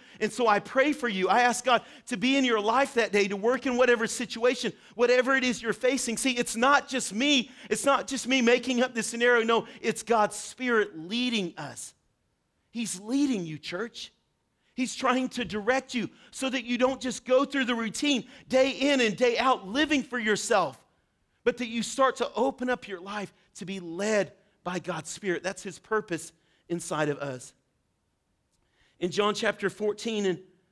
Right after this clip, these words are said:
chapter fifteen and sixteen, Jesus continues this conversation. And if you have your Bibles open, I wanna encourage you to flip over a few pages and turn to John chapter sixteen and verse seven.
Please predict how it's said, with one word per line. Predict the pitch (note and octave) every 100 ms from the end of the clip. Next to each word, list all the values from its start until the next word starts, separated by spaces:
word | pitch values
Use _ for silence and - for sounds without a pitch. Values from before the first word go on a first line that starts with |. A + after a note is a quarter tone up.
| _ _ _
chapter | A3 F#3+ G#3
fifteen | G3 G#3 - A3
and | F#3 F3
sixteen, | - A#3+ - G3+ F#3+ E3 _ _ _ -
Jesus | G3+ G#3 A3+ -
continues | G#3+ G3+ A3 G#3 G3+
this | G#3 G3+
conversation. | - F3 E3+ E3 F3+ D#3+ F#3 E3
And | - _ _
if | -
you | G#3
have | A3 G#3
your | G#3+
Bibles | G#3 G#3 G3 G3 -
open, | G3 G3 F#3+
I | F#3
wanna | G3 G3 - _ _ -
encourage | - G#3+ G3+
you | G3+
to | F#3
flip | - G#3+ G3+
over | G3+ F#3+ G3
a |
few | - F#3
pages | - F#3 F3 F3+ F3+
and | E3
turn | G3 F3+
to |
John | E3 F#3+ F#3
chapter | G3+ F#3 F#3 - _ _ -
sixteen | - G#3 - A3+ G#3
and | F#3+ F3
verse | F#3 F3+
seven. | - G#3+ F3+ F3